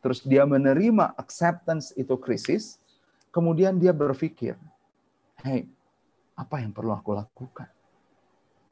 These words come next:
Teman-teman, online meeting kita seperti ini, ini adalah contoh real dan mudah-mudahan dekat.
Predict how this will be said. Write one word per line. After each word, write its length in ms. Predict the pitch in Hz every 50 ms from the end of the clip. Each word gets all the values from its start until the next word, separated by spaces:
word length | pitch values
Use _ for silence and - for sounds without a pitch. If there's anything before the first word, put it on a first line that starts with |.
| _ _ _ _ _ _ _ _ _ _ _ _ _ _ _ _ _ _ _ _ _ _ _ _ _ _ _ _ _
Teman-teman, 480 | - 127 139 147 160 175 196 170 127 - - _ _ _ _ _ _ _ _ _ -
online 480 | 139 151 160 160 165 175 202 214 214
meeting 320 | 196 175 151 - 165 151 147
kita 240 | 127 - 139 135
seperti 480 | - - - - - - - 131 - 170
ini, 260 | 160 127 107 - 120 -
ini 240 | - 160 196 220 214
adalah 240 | 160 139 131 131 127
contoh 320 | - 135 131 123 143 135 120 143
real 400 | 151 160 170 151 120 113 - 101 - _ _ _ _ _ _ _
dan 240 | - 123 123 131 139
mudah-mudahan 560 | 135 131 135 131 135 131 139 147 156 160 147
dekat. 560 | 131 127 - - _ _ 135 185 - - -